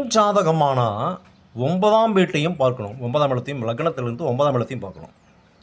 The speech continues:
ஆண் ஜாதகமா இருந்தா அஞ்சாம் இடத்தையும், பெண் ஜாதகமா இருந்தா அஞ்சு, ஒன்பது ரெண்டு இடத்தையும் பார்க்கணும். பதிமூணாவது பாயிண்ட், சனி, புதன், கேது இந்த மூணுமே அழி கிரகங்கள்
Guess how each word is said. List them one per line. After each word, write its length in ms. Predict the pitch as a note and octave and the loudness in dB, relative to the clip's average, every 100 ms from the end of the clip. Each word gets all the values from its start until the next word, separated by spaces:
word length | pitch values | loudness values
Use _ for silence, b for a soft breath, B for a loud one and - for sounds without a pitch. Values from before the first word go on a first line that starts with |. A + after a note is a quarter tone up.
| _ | _
ஆண் 240 | A2+ C#3+ E3 | -2 -2 2
ஜாதகமா 420 | E3+ D#3 C#3+ C3+ | 4 4 0 -2
இருந்தா 200 | C3 C3+ C3 - | 2 2 2 -2
அஞ்சாம் 300 | A#2+ C3 G#2+ | -4 -2 -2
இடத்தையும், 340 | G#2 F#2+ C3 B3 - _ b b b b - | -4 -10 -10 -12 -16 _ b b b b -2
பெண் 240 | D#3+ A3 G3+ | 0 2 2
ஜாதகமா 460 | F#3+ E3+ C#3+ C#3 C3 | 4 4 2 2 2
இருந்தா 240 | B2+ A#2+ A#2 - A#2+ | 4 2 2 -4 -4
அஞ்சு, 420 | C#3 E3+ D#3+ G#3+ F#3+ C3 | 0 0 0 -4 -2 -2
ஒன்பது 320 | C3+ C#3 D#3+ F#3+ | 0 -2 0 0
ரெண்டு 200 | B2 B2 B2+ | 0 0 -2
இடத்தையும் 360 | B2 C3+ B2+ | -2 -6 -12
பார்க்கணும். 280 | - _ - _ _ _ - - _ _ _ _ - - - _ _ _ - _ - | -14 _ -20 _ _ _ -20 -20 _ _ _ _ -20 -20 -20 _ _ _ -20 _ -6
பதிமூணாவது 420 | A2+ A#2 G#2 F#2 | -4 -2 -4 -6
பாயிண்ட், 240 | F2+ D#2+ _ _ _ _ _ _ _ _ - - _ - - | -12 -16 _ _ _ _ _ _ _ _ -20 -20 _ -8 0
சனி, 320 | F#3 A3 B3+ B3+ G3 D3+ | 2 2 2 0 -4 -2
புதன், 340 | E3 G#3 A3 - - | 0 2 -2 -6 -2
கேது 300 | E3 D#3+ C#3 A2+ C3+ | 0 0 -2 -6 -8
இந்த 120 | C3+ C#3 | -6 -4
மூணுமே 340 | E3+ G3 F#3 G#3 - C3+ | -2 -2 -2 -2 -2 0
அழி 200 | E3 G#3+ E3 | 0 0 0
கிரகங்கள் 480 | E3+ D3+ D3 D3+ | 0 0 -2 0